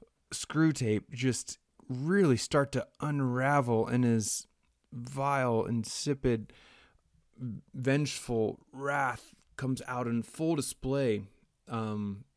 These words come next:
I was just listening to that John Cleese audio version, and he just get, is in full character. There is yelling, spitting, growling, and, and everything that really go to elaborate the real vile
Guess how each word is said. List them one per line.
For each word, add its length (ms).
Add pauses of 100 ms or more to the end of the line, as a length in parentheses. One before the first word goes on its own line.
(100)
I 40
was 80
just 180
listening 360
to 580
that 360
John 320
Cleese 480
audio 400
version, 460
and 320
he 260
just 200
get, 140
is 120
in 120 (180)
full 240
character. 680
There 180
is 380
yelling, 600
spitting, 840
growling, 560
and, 260
and 140
everything 540
that 180 (480)
really 320
go 160
to 220 (100)
elaborate 1040 (460)
the 160
real 560 (380)
vile 540